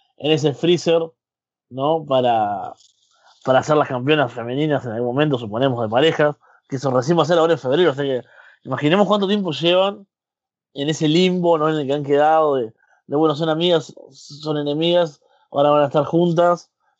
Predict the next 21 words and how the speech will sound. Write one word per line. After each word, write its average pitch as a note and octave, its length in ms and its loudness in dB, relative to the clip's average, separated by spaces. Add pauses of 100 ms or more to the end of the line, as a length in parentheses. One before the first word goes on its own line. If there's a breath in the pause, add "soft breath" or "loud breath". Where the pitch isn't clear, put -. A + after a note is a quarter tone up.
porque B2+ 220 -4
eventualmente C#3 560 2
van B2+ 160 2
a B2+ 40 -2
hacer C3+ 140 -4
un C3 140 -2
tag C3 220 0
team D3 200 2
importante, D3 680 0 (640)
y C#3+ 80 2
desde C#3 120 2
entonces E3 500 0
ha C3+ 100 2
sido C3+ 500 0
eso, C3+ 240 -2
un, B2 380 -8 (280 soft breath)
un C#3+ 200 0
lastre, D#3+ 320 0
¿no? C3+ 260 0
Ponerlas C#3+ 440 0
a, A2 240 -10